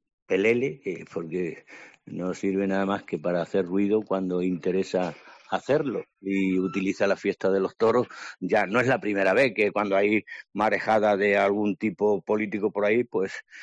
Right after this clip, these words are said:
eh, lo, lo sacan para que haga, haga ruido en contra de, de los toros.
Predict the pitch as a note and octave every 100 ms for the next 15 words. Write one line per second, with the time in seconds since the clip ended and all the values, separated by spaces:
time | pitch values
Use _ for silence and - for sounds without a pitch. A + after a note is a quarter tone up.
0 | - - - - F#2+ F#2 F2 F2 F2 F2
1 | F2+ F#2+ F2+ G#2+ G2 G#2+ F#2 F#2+ G2 F2+
2 | F2 E2+ F2 F#2 F#2+ F#2+ E2+ G2 F2+ F2+
3 | E2 _ _ _ _ - - - - F#2+
4 | F2 G2+ F2+ G2 F#2+ F#2 E2+ F#2+ F#2 G2
5 | F2 - D#3+ C#3